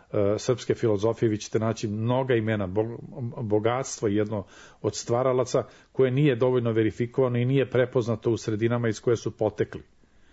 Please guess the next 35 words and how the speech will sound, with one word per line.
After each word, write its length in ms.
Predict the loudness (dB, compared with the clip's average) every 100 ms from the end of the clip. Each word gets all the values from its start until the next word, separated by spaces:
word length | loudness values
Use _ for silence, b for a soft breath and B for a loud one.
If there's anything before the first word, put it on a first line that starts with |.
| b b b b _
Tako 260 | -8 0 2
da 100 | 2
je, 100 | 0 B B B -10
da 60 | -4
se 120 | 0
onda 120 | 0
srećete 460 | 2 0 0 -4 0
sa 140 | 2
jednim, 300 | 2 0 -6 -12 b b b -8
da 100 | -4
kažem, 260 | -2 -2
paradoksalnim, 1000 | -2 0 0 0 -2 -2 -2 -2 -6 -8
e, 40 | -6
e, 1000 | -4 -6 -10 -14 -20 -20 _ -12 -10 -10 -12
stanjem, 600 | -6 -2 -2 0 -2 -4 b b b
da 220 | -2 -2
sredina 420 | 0 0 2 2 2
iz 140 | 0
koje 160 | 0 0
su 140 | 0
ljudi 240 | 0 0
ponikli 440 | 0 0 0 -2 -2
ne 100 | -2
pokazuje, 500 | -4 -2 0 0 0
na 80 | -2
primjer, 320 | -4 -2 -2
interesovanje. 580 | -2 -2 -2 -4 -8 -6
Pisali 360 | -6 -2 -4
smo 180 | -4 -4
Valjevu, 480 | -2 0 2 0 0 B B B -10
na 80 |
primjer, 340 | -6 -2 0 2
i 120 | 2
Ubu 320 | 2 2 2
opštini, 460 | 2 0 -2 -2